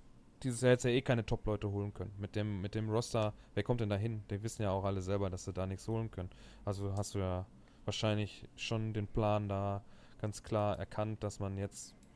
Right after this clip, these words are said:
recht günstig bleibt, nicht langfristig sich Leute bindet und nächstes Jahr dann Cap dann oder übernächstes Jahr investiert und dann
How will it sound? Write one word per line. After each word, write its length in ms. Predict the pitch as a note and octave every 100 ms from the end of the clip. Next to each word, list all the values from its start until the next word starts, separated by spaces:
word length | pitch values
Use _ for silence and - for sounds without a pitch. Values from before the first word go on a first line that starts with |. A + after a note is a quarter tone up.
| - - - - - - -
recht 420 | G#2 A#2+ B2 -
günstig 440 | D3 F3 - D#3 -
bleibt, 360 | C#3 D3 -
nicht 140 | B2 -
langfristig 580 | C3 D3+ C#3 - A#2
sich 160 | - G#2
Leute 260 | A2+ C#3 B2
bindet 340 | A#2+ B2+ C3 - - - -
und 100 | G#2+
nächstes 340 | A#2 A2 G#2
Jahr 140 | A#2+ A2
dann 260 | G#2+ G#2+
Cap 240 | - - -
dann 200 | G#2+ G#2
oder 220 | F#2 F#2+
übernächstes 560 | C3+ B2 A2+ G#2 G#2+ -
Jahr 100 | F2
investiert 580 | G#2 G2+ - G#2+ G#2
und 120 | - F#2
dann 200 | F2+